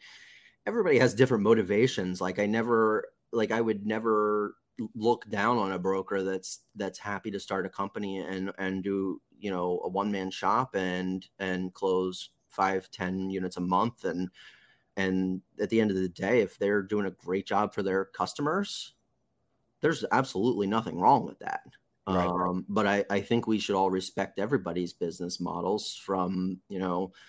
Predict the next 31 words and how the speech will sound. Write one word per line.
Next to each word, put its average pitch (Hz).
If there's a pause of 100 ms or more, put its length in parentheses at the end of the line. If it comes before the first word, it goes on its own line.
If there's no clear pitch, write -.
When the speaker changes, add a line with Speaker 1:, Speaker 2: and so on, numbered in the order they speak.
(120)
Speaker 1:
the 101
Nexas 92
of 95
the 101
world 98
all 98
the 101
way 101
down 104
to, 110
you 113
know, 110
your 107
one-man 110
band. 135 (480)
Um, 95
we 107
all 117
ha-, 101
we 110
all 117
can 104
learn 110
something -
from 80
each -
other 90
one 98
way 92
or 87
another. 101